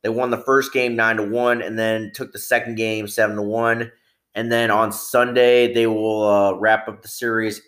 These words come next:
at I C C, so East Peoria, Illinois, two-game series, so game three and four,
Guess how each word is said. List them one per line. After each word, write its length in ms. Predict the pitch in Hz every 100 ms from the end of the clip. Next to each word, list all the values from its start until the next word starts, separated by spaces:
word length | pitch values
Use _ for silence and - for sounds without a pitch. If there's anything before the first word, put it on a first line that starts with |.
| 113
at 160 | 113
I 180 | 95 110
C 220 | 107 117
C, 260 | 107 117 113
so 220 | 113 107
East 220 | 107 104
Peoria, 720 | - 110 117 120 120 120 120 - _ _ _ _ _ _ _ -
Illinois, 680 | 110 107 113 117 113 113 113 _ _ _ -
two-game 420 | 131 113 117 107
series, 380 | 104 131 127 120
so 100 | 107
game 380 | 113 107 104 104
three 240 | 123 110
and 160 | 104 101
four, 560 | 135 147 147 147 143